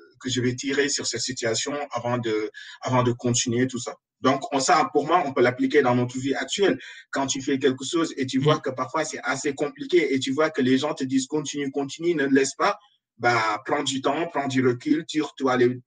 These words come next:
Speaker 1: tu peux tirer les bonnes conclusions et ça va te permettre de trouver peut-être ta passion, les choses que tu aimes bien faire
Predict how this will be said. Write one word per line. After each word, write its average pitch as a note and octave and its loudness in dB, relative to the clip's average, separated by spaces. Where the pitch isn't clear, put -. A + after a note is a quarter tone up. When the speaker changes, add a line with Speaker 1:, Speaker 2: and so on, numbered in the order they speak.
Speaker 1:
tu - -8
peux D3+ -4
tirer D3+ 0
les C3+ 4
bonnes D#3+ -2
conclusions D3+ -2
et C3 -4
ça C#3 -2
va C3+ -2
te - -14
permettre C#3+ -2
de C3+ 0
trouver C3+ 0
peut-être C3+ 0
ta A#2+ 0
passion, D3 -2
les C3 4
choses C3 -2
que C3 -2
tu A#2 -4
aimes A#2+ -4
bien B2+ -2
faire C#3+ 0